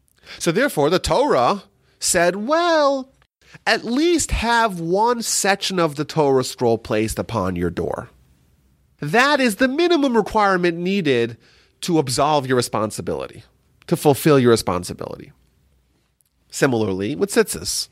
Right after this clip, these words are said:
Ideally, we know the Talmud tells us the power of this color of blue, this blue would remind people of God. Ideally, you should have everything. Every garment should be all blue.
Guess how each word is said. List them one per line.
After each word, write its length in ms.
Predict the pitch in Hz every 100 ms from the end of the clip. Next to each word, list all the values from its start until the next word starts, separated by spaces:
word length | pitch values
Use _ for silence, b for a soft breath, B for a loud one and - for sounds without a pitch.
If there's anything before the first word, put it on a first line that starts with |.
| B B B B B B
Ideally, 640 | - 151 131 240 262 143 196
we 140 | 175
know 100 | 120
the 80 | 127
Talmud 340 | 127 135 170
tells 280 | - 117 110
us 200 | 117 120
the 100 | 110
power 540 | - - 127 165 165 127
of 160 | 110
this 160 | 113 107
color 380 | - 139 147 120
of 160 | 95
blue, 440 | 92 104 110 123 127
this 180 | 98
blue 540 | - 107 123 135 139 135 b b
would 120 | 107
remind 400 | 101 101 123 135
people 320 | - 147 123
of 140 | 104 85
God. 380 | 101 82 87 - _ _ _ _ _ _ _ b b b b b b -
Ideally, 560 | 156 135 202 320 269
you 200 | 214 226
should 180 | - 226
have 160 | 240 269
everything. 340 | 339 392 233
Every 180 | 233 294
garment 280 | 285 277 175
should 80 |
be 80 | 185
all 200 | 220 247
blue. 340 | 185 190 131